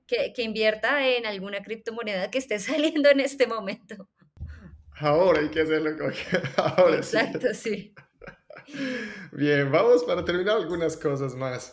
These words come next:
Speaker 2: Entonces, ¿cuál dirías tú que es el único consejo necesario? O sea, sé que hay muchos consejos, pero si solamente tienes la oportunidad de darle un consejo a una persona para mejorar en sus pi-, finanzas personales,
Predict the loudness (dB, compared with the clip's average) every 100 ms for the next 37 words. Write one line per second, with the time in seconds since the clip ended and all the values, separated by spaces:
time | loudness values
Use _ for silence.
0 | -20 -20 -20 -2 0 2 0 0 0 0
1 | 0 -2 -6 -20 _ -12 -10 -4 0 0
2 | 0 -4 -8 -2 0 0 -4 -10 -8 -2
3 | -2 -2 2 2 2 0 -2 -4 -4 -4
4 | -4 0 0 0 0 2 2 0 -4 -10
5 | -16 -12 -8 -6 -4 -2 -2 -4 -4 -6
6 | -6 -8 -10 -10 -8 -6 -4 -2 -2 -4
7 | -8 -8 -8 -8 -10 -12 -12 -10 -10 -10
8 | -8 -6 -8 -10 -6 -4 -4 -4 -4 -6
9 | -6 -6 -6 -6 -4 -2 -4 -4 -8 -8
10 | -10 -12 -18 _ -10 -10 -10 -4 -2 -2
11 | -4 -14 -16 -16 -12 -6 -4 -4 -6 -10
12 | -12 -12 -12 -10 -10 -12 -16